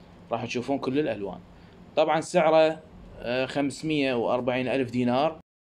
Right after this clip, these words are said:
توصيل داخل بغداد خمسة آلاف دينار، وتوصيل كافة محافظات العراق خمسة وعشرين ألف دينار.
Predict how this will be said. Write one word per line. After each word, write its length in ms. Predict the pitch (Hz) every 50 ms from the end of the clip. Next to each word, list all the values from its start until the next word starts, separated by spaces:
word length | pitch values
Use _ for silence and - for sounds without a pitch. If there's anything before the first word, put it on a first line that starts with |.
| - - - -
توصيل 360 | 131 127 127 - 143 139 131
داخل 300 | 156 165 160 147 151 139
بغداد 520 | 139 131 120 120 135 131 131 135 131 - - - - - -
خمسة 380 | - - 131 127 120 - - 127
آلاف 160 | 135 139 139
دينار، 460 | 127 131 131 135 131 131 131 131 131 - - - - - -
وتوصيل 520 | - 110 110 123 120 117 - 135 131 123 107
كافة 400 | - 139 139 131 120 127 113 110
محافظات 480 | 120 113 120 113 110 120 127 127 123
العراق 480 | 123 113 110 117 117 117 120 117 117 - - - - - -
خمسة 240 | - 123 113 117 117
وعشرين 480 | 107 107 107 - - 113 110 110 107 101
ألف 220 | 101 120 139 143
دينار. 360 | 131 113 98 90 - - -